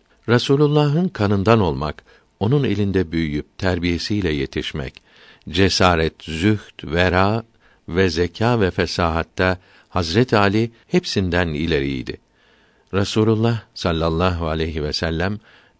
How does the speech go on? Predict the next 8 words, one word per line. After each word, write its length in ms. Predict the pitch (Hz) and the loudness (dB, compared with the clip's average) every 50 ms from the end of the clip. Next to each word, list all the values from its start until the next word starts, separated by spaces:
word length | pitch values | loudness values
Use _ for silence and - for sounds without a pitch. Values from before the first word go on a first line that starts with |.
| _ - | _ -8
eshabının 680 | 92 90 - - 98 98 95 92 95 98 98 92 85 | -6 -6 -2 0 2 2 2 2 2 0 0 -2 0
bu 120 | 80 131 147 | 0 0 0
üstünlüklerini 800 | 117 - - - 98 92 92 90 - _ 95 90 90 85 82 76 | 0 -4 -4 -4 -4 -4 -4 -6 -4 _ -2 0 0 -2 -2 -2
bildirmiş 580 | 90 87 85 90 92 92 95 104 110 - - _ _ _ - _ _ _ | -2 -2 -2 -2 -2 -2 -2 -2 -4 -6 -10 _ _ _ -20 _ _ _
ve 140 | - 87 82 | -4 -2 -2
her 340 | 69 62 78 117 139 139 110 | -2 -4 -2 -2 -2 0 0
birini 300 | 95 87 85 82 80 78 | -2 -2 -2 -2 -2 -2
övmüştür. 760 | 69 69 76 73 65 64 69 - - - - 71 - - | -2 -2 -4 -6 -6 -8 -10 -10 -12 -12 -12 -14 -14 -14